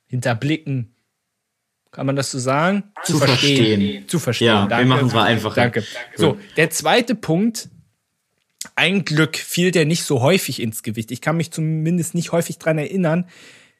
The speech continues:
Speaker 1: Das hast du jetzt natürlich nicht, wenn du Hin- und Rückspiel zwei Unentschieden hast.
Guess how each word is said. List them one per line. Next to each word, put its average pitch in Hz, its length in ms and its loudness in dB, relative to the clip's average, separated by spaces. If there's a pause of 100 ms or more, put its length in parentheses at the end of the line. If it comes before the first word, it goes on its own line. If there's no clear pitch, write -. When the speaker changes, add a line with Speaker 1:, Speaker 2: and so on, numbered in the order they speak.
(600)
Speaker 1:
Das - 180 2
hast 160 220 2
du 165 40 2
jetzt 160 200 2
natürlich 151 460 0
nicht, 151 400 0
wenn 156 260 0
du 156 280 0
Hin- 208 240 2
und 175 200 -2
Rückspiel 147 480 -2
zwei 160 320 0
Unentschieden 139 680 0
hast. - 380 -8